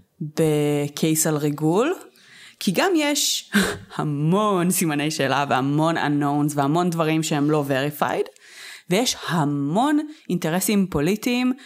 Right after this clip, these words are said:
במה להציג, מה לא להציג, מה הממשלה הזאת טוענת, מה הממשלה הזאת טוענת. זאת אומרת, יש פה מורכבות בנוגע למידע האמין על הקייס,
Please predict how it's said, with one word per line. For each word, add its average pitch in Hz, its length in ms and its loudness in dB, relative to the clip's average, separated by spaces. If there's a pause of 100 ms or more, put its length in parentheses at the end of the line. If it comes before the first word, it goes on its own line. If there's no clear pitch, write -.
(180)
במה 151 400 0
להציג, 202 580 0
מה 139 160 -4
לא 143 140 -2
להציג, 170 640 0 (280)
מה 175 120 4
הממשלה 147 360 0
הזאת 190 260 -4
טוענת, 214 380 0
מה 151 100 2
הממשלה 151 320 0
הזאת 185 200 -2
טוענת. 220 200 0
זאת - 100 -10
אומרת, 196 180 -2
יש 269 120 -2
פה 240 400 0
מורכבות 226 920 0 (560)
בנוגע 185 680 0
למידע 151 1120 -2
האמין 175 580 0
על 156 240 0
הקייס, 147 720 -6